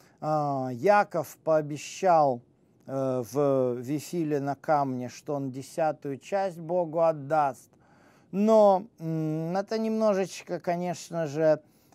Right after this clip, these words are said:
э, н-, недостаточно информации, не совсем конкретно. А, дело в том, что сегодня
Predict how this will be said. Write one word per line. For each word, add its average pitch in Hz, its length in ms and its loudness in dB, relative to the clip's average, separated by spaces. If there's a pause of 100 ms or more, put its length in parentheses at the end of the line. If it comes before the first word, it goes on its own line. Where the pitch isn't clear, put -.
э, 135 640 -2 (640)
н-, 175 340 -6 (800)
недостаточно 202 960 2
информации, 151 760 -2
не 143 160 -8
совсем 190 520 -2
конкретно. 156 760 0 (760)
А, 139 420 0
дело 175 340 2
в 160 60 -4
том, 202 320 2
что 190 640 4 (640)
сегодня 185 920 4